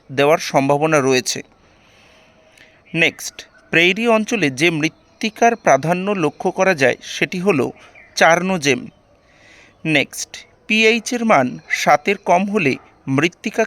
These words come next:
কী প্রকৃতির হয়? মৃত্তিকা অম্লধর্মী হয়। নেক্সট, নাতিশীতোষ্ণ ঘূর্ণবাত সৃষ্টি হতে পারে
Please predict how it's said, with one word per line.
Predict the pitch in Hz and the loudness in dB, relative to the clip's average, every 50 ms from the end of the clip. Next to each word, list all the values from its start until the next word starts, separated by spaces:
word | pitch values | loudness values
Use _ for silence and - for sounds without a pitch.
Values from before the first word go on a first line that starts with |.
| - - | -4 -4
কী | 208 202 208 | -6 -4 -4
প্রকৃতির | - - 190 170 147 170 147 - - 156 139 | -6 -8 -14 -12 -12 -12 -8 -4 -2 -2 0
হয়? | 120 131 120 - - _ _ _ _ _ - | 2 2 2 2 0 _ _ _ _ _ -6
মৃত্তিকা | 131 127 135 160 - _ - 208 - - 214 214 - _ - | -2 0 0 0 -2 _ -6 -6 0 2 0 0 0 _ 2
অম্লধর্মী | 156 151 156 160 165 175 156 151 147 139 131 135 135 123 | 2 2 2 2 0 0 0 2 2 2 2 2 2 2
হয়। | 117 120 - - _ _ _ _ _ - - - - - _ _ - | 2 0 -2 -2 _ _ _ _ _ -20 -20 -20 -20 -20 _ _ -6
নেক্সট, | - 156 143 117 - - - - - - - _ - - - - - | -2 0 0 -2 -2 -8 -16 -16 -16 -20 -20 _ -20 -20 -20 -12 -4
নাতিশীতোষ্ণ | - 147 151 156 - - 196 - - 220 - 247 226 - - 254 240 220 | 0 2 2 2 0 -2 -6 -6 -6 -4 -4 -4 -6 -4 -2 -2 -2 0
ঘূর্ণবাত | 170 147 156 160 165 180 185 202 202 208 220 226 - - | 0 0 0 2 2 0 -2 0 4 4 4 4 2 -2
সৃষ্টি | - - - - 180 - - - 226 208 | -10 -6 -4 -2 -2 -2 -2 -4 -4 -4
হতে | 185 202 208 - - 208 208 | -2 -2 -4 -2 -2 -4 -2
পারে | - - 185 165 - 123 120 | 2 4 4 4 4 2 0